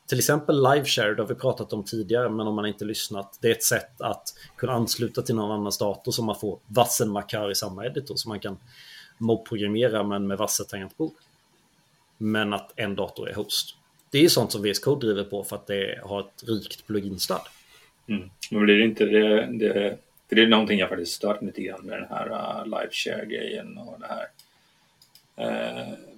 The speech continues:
Speaker 2: åtminstone de senaste åren så känns det som Visual Studio Code har ju varit ganska dominerande, eh, och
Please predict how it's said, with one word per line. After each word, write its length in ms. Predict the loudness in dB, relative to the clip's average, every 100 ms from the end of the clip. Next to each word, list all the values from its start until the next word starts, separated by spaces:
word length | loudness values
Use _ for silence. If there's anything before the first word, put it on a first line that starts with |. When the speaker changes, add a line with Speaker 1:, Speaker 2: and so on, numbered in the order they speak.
| -20 _ _ _ _ _ _
Speaker 2:
åtminstone 800 | 2 6 6 4 4 6 6 4
de 120 | 4
senaste 260 | 4 4 6
åren 220 | 4 4
så 380 | 2 4 4 2 -8 -8
känns 160 | -4 -2
det 100 | -2
som 100 | -2
Visual 220 | -2 -4
Studio 300 | -4 -2 -2
Code 380 | 2 4 4 4
har 60 |
ju 60 | 4
varit 180 | 2 0
ganska 180 | -2
dominerande, 1160 | -6 -6 -6 -2 2 2 0 -4 -6 -6 -6 -8 -10 -14 -20 -20 _ _ _ _ -12
eh, 260 | -10 -10 -8
och 160 | -10